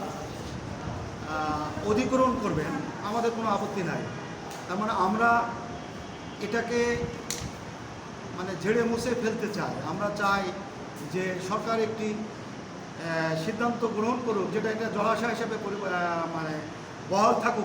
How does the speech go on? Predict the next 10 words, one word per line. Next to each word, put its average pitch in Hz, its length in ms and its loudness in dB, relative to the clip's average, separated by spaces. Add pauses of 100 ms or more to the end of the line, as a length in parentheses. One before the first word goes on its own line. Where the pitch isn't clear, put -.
কিন্তু 220 200 2
আমাদেরটা 220 920 2
অধিগ্রহণ 226 600 6
করুক, 175 180 0 (720)
জমিটা 214 280 2
আমাদের 226 260 4
অধিগ্রহণ 220 480 4
করে 220 180 2
আমাদের, 196 560 2
আমাদেরকে 208 500 2